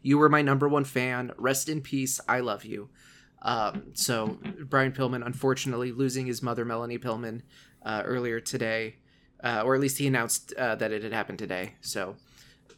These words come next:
very unfortunate news for Pillman and the rest of his family.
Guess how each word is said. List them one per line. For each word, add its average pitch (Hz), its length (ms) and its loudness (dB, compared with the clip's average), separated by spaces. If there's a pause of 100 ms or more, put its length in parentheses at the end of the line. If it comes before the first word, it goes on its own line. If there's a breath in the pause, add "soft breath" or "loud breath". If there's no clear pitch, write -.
(360)
very 151 300 6
unfortunate 143 720 2
news 127 560 -4
for 120 640 -4 (100)
Pillman 123 440 -4
and 113 260 -6
the 117 40 -8
rest 110 180 -6
of 113 40 -10
his 110 100 -8
family. 127 360 -10